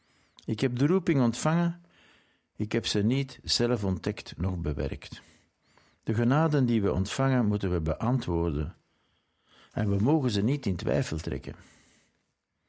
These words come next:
Hoewel moeder Julia hoofdzakelijk voor de eigen gemeenschap zorgt, vergeet ze nooit de mensen rondom zich. Ze is katholiek, liefdevol en ruim van hart.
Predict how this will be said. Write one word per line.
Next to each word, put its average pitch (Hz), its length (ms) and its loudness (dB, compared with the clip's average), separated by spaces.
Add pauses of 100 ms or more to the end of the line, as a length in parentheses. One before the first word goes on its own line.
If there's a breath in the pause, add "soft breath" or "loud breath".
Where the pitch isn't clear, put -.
(880 loud breath)
Hoewel 170 420 4
moeder 160 260 4
Julia 175 280 4
hoofdzakelijk 156 680 2
voor 117 240 -2
de 104 160 0
eigen 139 320 4
gemeenschap 107 580 0
zorgt, 170 480 -4 (280 loud breath)
vergeet 139 400 0
ze 139 120 2
nooit 165 260 2
de 131 100 2
mensen 135 380 2
rondom 107 360 2
zich. 82 320 -4 (720)
Ze - 160 -8
is 104 140 -2
katholiek, 127 600 0
liefdevol 127 760 -2 (260 loud breath)
en 98 180 -2
ruim 110 240 0
van 110 140 0
hart. 90 440 -4